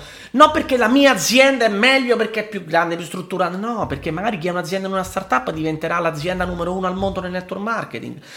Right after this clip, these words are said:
no, perché io se sto in un'azienda, perché sto nell'azienda numero uno al mondo,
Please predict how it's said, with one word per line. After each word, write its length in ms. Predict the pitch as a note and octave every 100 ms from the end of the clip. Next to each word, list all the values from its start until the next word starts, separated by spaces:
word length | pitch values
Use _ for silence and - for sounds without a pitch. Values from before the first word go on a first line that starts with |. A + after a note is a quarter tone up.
| -
no, 320 | F#3+ C4 D#4 D#4
perché 280 | B3 -
io 200 | A#3+ C#4+
se 120 | D4 A#3+
sto 180 | -
in 40 | B3+
un'azienda, 400 | B3 G#3+ A3+ B3
perché 160 | -
sto 160 | A#3 A#3+
nell'azienda 460 | A#3+ A3+ - C4+ B3+
numero 400 | A#3 A3+ A#3+ C4
uno 120 | C4
al 100 | A#3
mondo, 640 | A#3 B3 D#3+ A#2 F2+ -